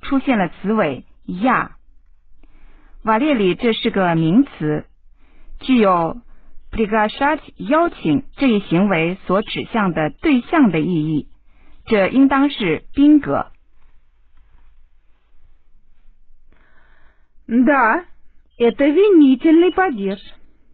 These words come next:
Speaker 1: 是的，这是宾格。但是我们知道，阳性名词在宾格中的词尾与主格一样，也就是说，在宾格中，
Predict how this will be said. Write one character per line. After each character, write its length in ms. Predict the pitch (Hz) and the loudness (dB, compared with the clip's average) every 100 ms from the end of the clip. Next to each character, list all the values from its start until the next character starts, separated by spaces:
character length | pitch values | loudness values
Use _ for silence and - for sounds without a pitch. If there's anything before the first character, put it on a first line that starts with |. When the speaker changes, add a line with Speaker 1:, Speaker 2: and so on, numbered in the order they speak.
| - | -20
Speaker 1:
是 320 | - - 330 | -18 -8 -4
的， 220 | 220 151 - - _ - - | -2 -4 -6 -20 _ -20 -8
这 320 | 240 214 202 | -2 0 0
是 240 | 202 339 | -4 -6
宾 240 | 285 220 226 | 0 2 4
格。 300 | - 139 - _ - - - - - - _ _ _ _ - | 2 -4 -6 _ -20 -20 -18 -18 -18 -20 _ _ _ _ -4
但 160 | 294 | -2
是 260 | 277 262 220 | -2 -2 0
我 100 | 175 | 0
们 140 | 165 | -2
知 140 | 190 269 | -2 -2
道， 240 | 214 156 - - _ _ - _ _ | -2 -4 -10 -20 _ _ -20 _ _
阳 260 | 185 180 262 | -2 0 0
性 200 | - 311 | 2 2
名 200 | 190 208 | 4 0
词 400 | - 151 151 - - - - | -2 -4 -4 -6 -14 -20 -6
在 220 | 240 214 | -2 0
宾 240 | 208 311 359 | 0 -2 -2
格 160 | 190 | -2
中 160 | 190 233 | 0 0
的 80 | 208 | 0
词 260 | - 180 | -4 -4
尾 300 | 196 165 95 - _ | -2 -2 -6 -14 _
与 180 | - 240 | -4 -2
主 200 | 277 170 | -2 -4
格 240 | 143 156 196 | -4 -2 -2
一 160 | 151 | -2
样， 300 | 156 214 151 - _ - _ _ | -2 -2 -4 -10 _ -20 _ _
也 140 | - 165 | -6 -4
就 140 | 233 | -2
是 120 | 214 | -2
说， 380 | 165 240 233 233 - - _ _ | -2 0 0 -2 -8 -20 _ _
在 240 | - 233 214 | -2 0 0
宾 240 | 302 349 | -2 -2
格 160 | 190 170 | -2 -2
中， 320 | 190 190 | 0 0